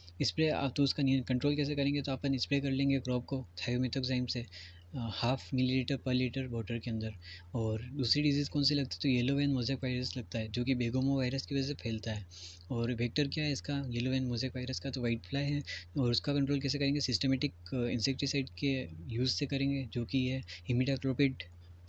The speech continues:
at the rate half milliliter per liter water और thiomethocyme है half milliliter per liter of water। और टॉलरेंट वैरायटी की बात करें, जो इसको सहन कर सकती है येलो वेन मोज़ेक वायरस को, तो परभनी क्रांति का यूज़ कर लो आप,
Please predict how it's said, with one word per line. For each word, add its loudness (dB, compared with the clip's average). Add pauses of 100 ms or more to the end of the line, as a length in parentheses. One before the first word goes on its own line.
at 2
the 2
rate 2
half -4
milliliter 0
per 2
liter 0
water -4 (380)
और 0
thiomethocyme 2
है -2 (640)
half 2
milliliter 2 (100)
per 2
liter -2
of -8
water। -4 (580)
और 0
टॉलरेंट 4
वैरायटी 4
की 0
बात -2
करें, 2
जो 0
इसको -2
सहन 2
कर -2
सकती -2
है 2
येलो 0
वेन 2
मोज़ेक -2
वायरस -2
को, -6
तो -6
परभनी 0
क्रांति 0
का 0
यूज़ 2
कर -2
लो 0
आप, -2